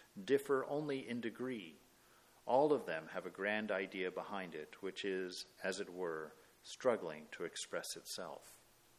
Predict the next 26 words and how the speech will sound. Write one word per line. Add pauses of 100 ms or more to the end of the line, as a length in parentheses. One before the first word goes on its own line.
(760)
So
your
life
is
that
struggle. (200)
Your
language,
everything
that
you
say
and
everything
that
you
do
in
this
movie
is
your
struggle
to
express
yourself.